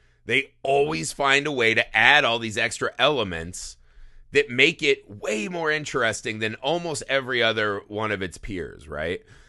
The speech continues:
And I think this, "Why does Chucky come back in this way?" is one of those elements in this film.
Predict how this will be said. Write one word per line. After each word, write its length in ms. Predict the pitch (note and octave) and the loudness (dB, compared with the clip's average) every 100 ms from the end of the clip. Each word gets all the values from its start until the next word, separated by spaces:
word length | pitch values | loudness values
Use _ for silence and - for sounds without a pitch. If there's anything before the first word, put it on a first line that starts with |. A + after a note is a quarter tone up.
| - | -6
And 140 | C3 D3 | 2 4
I 100 | D3+ | 4
think 280 | G3 A3 | 2 0
this, 180 | A3 F#3 | 0 0
"Why 360 | C3+ A#2+ B2+ G3 | -2 4 6 6
does 200 | F4 - | 2 -2
Chucky 340 | - C#3 D#3+ | -2 -2 -4
come 280 | C3+ D3 C#3 | -8 -6 -2
back 320 | A#2 G#2 G#2 | 2 2 0
in 100 | G#2+ | -6
this 220 | G#2 G#2 A2 | -6 -6 -2
way?" 560 | D#3+ D#3 F2+ E2 A#2 - _ _ _ _ _ _ _ | 2 2 2 -2 -8 -14 _ _ _ _ _ _ _
is 180 | C3 C#3 | -6 -6
one 240 | B2 A2+ B2+ | -4 -2 0
of 80 | B2 | 0
those 180 | B2+ C3+ | 0 0
elements 480 | C#3 D#3 B2 G2+ | -2 -4 -6 -8
in 100 | G2+ | -10
this 180 | G2 - | -8 -10
film. 320 | - - - | -10 -12 -14